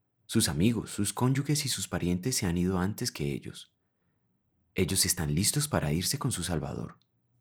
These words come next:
Jesús ruega para que todos los creyentes vayan a Él. Esta oración de Jesús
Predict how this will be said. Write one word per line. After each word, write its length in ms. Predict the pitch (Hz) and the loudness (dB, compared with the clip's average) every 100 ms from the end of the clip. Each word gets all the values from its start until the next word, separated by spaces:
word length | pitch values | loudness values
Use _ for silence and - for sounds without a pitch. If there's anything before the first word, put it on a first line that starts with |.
| _ _ _ _ _ _ | _ _ _ _ _ _
Jesús 380 | - 123 151 151 | 0 4 4 4
ruega 220 | 165 160 | 4 4
para 160 | 156 127 | 2 2
que 120 | - | 0
todos 380 | - 139 151 151 | -2 0 2 0
los 180 | 113 - | -2 0
creyentes 520 | 85 82 73 78 85 | -2 0 0 0 0
vayan 320 | 82 95 87 | 0 2 0
a 120 | 67 | 0
Él. 200 | 85 107 _ _ _ _ _ _ _ _ _ _ | -2 -4 _ _ _ _ _ _ _ _ _ _
Esta 220 | 113 - | 2 4
oración 320 | 131 131 107 92 | 4 4 4 4
de 60 | |
Jesús 540 | 101 95 - 78 - | 2 0 -2 -4 -6